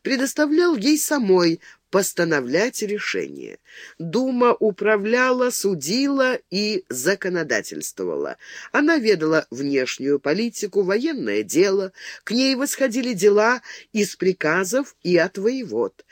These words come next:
Она контролировала их действия, разъясняла смысл законов, служила высшей судебной инстанцией, ведала преступления по должности, творила суд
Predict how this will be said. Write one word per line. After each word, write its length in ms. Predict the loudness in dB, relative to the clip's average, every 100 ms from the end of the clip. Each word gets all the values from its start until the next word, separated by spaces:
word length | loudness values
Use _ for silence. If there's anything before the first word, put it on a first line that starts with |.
| -18 -6
Она 300 | 0 2 2
контролировала 760 | 2 0 2 0 2 2 2 2
их 180 | 0 0
действия, 800 | 0 2 2 0 -10 0 2 2 -6 -14 0
разъясняла 800 | 2 4 2 -4 -2 0 2 2
смысл 500 | 0 0 0 2 2
законов, 720 | 2 0 4 2 2 -2 -4 -20 -20 -12
служила 540 | -2 0 2 2 2
высшей 520 | 2 2 0 0 -2
судебной 760 | 0 2 4 4 4 4 0 0
инстанцией, 960 | -2 -2 0 0 -2 -4 -2 -2 -4 -10 -20 -10
ведала 460 | 0 2 4 4 2
преступления 800 | 2 -2 -2 -4 2 2 2 0
по 160 | 0
должности, 800 | 4 4 4 -2 -4 -4 -4 -6
творила 500 | -2 0 2 2 0
суд 440 | -2 0 0 0